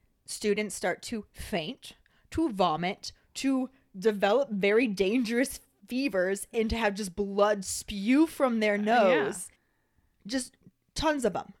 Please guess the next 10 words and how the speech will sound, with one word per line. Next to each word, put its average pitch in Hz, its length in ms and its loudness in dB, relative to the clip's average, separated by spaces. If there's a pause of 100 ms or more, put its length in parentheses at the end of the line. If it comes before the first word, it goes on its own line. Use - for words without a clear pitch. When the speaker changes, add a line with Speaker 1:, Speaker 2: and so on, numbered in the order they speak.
(160)
Speaker 1:
Tons 311 300 -2
of 320 100 0
'em 311 140 -2
showing 240 340 0
all 214 180 4
of 220 120 0
these 214 200 -2
disgusting 233 1600 -4 (340)
illnesses. 190 680 -2
Speaker 2:
Mm-hmm. 247 420 0